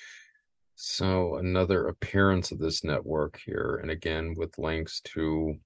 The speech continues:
Arden and Serbia, no less, in the old Far West, uh, milieu later on.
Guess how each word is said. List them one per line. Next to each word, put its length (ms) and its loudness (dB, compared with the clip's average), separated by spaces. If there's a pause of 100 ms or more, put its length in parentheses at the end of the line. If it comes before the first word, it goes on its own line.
(140)
Arden 440 0
and 160 -4
Serbia, 520 4
no 220 0
less, 380 -2
in 100 -10
the 60 -6
old 220 -4
Far 280 4
West, 500 0
uh, 120 -4
milieu 680 -4
later 420 2 (100)
on. 320 0